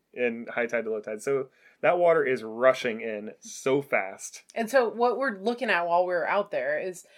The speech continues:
Speaker 2: like Eric explained, you know, it was kind of a, like, a scrubby dunal area.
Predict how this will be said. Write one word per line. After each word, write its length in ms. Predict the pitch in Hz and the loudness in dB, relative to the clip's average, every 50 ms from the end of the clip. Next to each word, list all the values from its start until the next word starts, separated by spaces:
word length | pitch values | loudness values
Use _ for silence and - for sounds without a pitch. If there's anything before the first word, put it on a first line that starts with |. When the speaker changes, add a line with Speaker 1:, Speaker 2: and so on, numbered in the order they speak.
| - _ _ _ _ - | -20 _ _ _ _ -2
Speaker 2:
like 200 | 196 190 - - | -2 0 0 0
Eric 300 | 180 190 190 185 160 170 | 0 0 0 0 -2 -6
explained, 500 | 170 - - - 196 180 170 160 151 165 | -12 -10 -8 -8 -6 -6 -8 -10 -10 -10
you 100 | 175 180 | -8 -6
know, 200 | 180 170 170 170 | -6 -6 -6 -6
it 260 | 117 143 175 165 156 | -4 -4 -4 -6 -6
was 180 | 165 - - - | -10 -16 -18 -16
kind 280 | - - 214 196 190 | -10 -8 -6 -4 -2
of 200 | 190 185 170 165 180 | -2 -4 -2 -2 -2
a, 380 | 170 160 156 147 147 143 - - - _ _ _ _ _ _ | 0 0 0 0 0 -2 -4 -6 -12 _ _ _ _ _ _
like, 240 | 190 190 185 175 180 | -2 -2 0 0 -2
a 80 | 170 | -6
scrubby 540 | 165 - - - - 196 185 185 185 185 170 156 | -8 -8 -8 -2 0 0 0 0 -4 -12 -12 -10
dunal 400 | 180 180 180 185 190 202 - - | -8 -8 -4 -4 -4 -4 -4 -4
area. 480 | 214 208 214 220 214 220 226 233 226 | -4 -4 -2 -2 -2 -2 -2 -2 -6